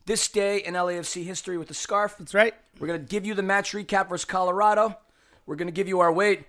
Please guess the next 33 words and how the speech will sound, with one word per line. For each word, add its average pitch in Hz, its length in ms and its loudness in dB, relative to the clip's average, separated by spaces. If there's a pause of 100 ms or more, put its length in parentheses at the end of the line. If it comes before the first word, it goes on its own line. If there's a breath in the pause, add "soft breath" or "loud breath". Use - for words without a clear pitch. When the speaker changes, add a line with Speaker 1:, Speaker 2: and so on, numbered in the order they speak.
Speaker 2:
What? 240 800 10
Speaker 1:
segment 185 340 -2
of 208 60 -6
the 196 40 -8
show. 180 440 0 (460)
The 98 200 -8
new 190 200 -4
segment, 127 520 -4
Scheduling 156 680 -4
with 131 120 -4
the 135 60 -8
Scarf. 160 420 0
This 147 160 -10
will - 60 -10
Speaker 2:
That's 165 100 -10
Speaker 1:
be 123 40 -4
a - 40 0
Speaker 2:
right. 196 120 0
Speaker 1:
fun 101 260 -8
one. 117 180 -8 (240)
And, 139 140 -4
of 156 80 -6
course, 180 240 0
we're 175 80 -8
gonna 165 140 -2
talk 190 280 2
to 180 60 -10
you, 190 240 0
give 170 200 -6
you 170 100 -8
some 143 380 -6
pertinent 196 320 -4
information 175 600 -6